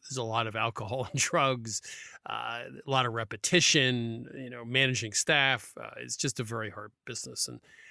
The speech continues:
uh, I would love the cooking, but I think the rest of it's pretty tough. So I've always preferred to be a teacher rather than a chef. I mean, Julia Child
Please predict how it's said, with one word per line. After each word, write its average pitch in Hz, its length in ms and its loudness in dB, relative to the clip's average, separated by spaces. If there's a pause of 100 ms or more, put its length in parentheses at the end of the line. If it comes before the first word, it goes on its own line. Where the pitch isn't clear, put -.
(200)
uh, - 260 -6
I 151 140 4
would 165 160 8
love 151 220 6
the 117 80 -4
cooking, 107 540 2
but 107 180 -8
I 104 80 -10
think 117 180 -2
the 107 100 -8
rest 110 260 -4
of 104 100 -10
it's 101 260 -12
pretty 101 240 -10 (220)
tough. 113 320 0
So 117 260 0 (380)
I've 233 120 4
always 208 360 6 (140)
preferred 127 680 2 (220)
to 123 160 0
be 113 180 -4
a 104 40 -6
teacher 107 520 2
rather 113 380 -8
than 107 160 -12
a 104 60 -14
chef. 127 320 2
I - 20 2
mean, 139 120 4
Julia 151 280 6
Child 120 480 2